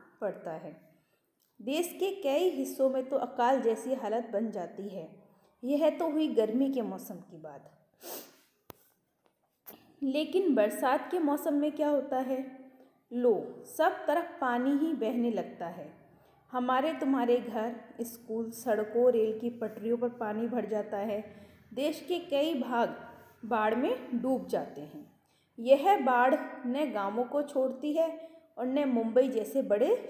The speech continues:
शहरों को। कुछ दिनों के लिए सब कुछ थम जाता है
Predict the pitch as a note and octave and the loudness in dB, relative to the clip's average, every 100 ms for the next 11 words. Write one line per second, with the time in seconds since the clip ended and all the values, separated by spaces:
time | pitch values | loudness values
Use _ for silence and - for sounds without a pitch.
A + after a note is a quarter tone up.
0 | - B3+ A3 F3 - D#3 D#3 - _ _ | -6 -4 -4 -6 -8 -14 -16 -18 _ _
1 | _ _ F4 - C#4+ C#4+ C#4+ C#4+ D4+ D4 | _ _ -4 -2 0 0 0 0 0 0
2 | D#4+ - C#4+ - D4+ - C4 B3 A#3 F3+ | -2 -4 -6 -4 -8 -6 -4 -2 -2 -4
3 | - D#3+ D#3+ - | -6 -12 -12 -14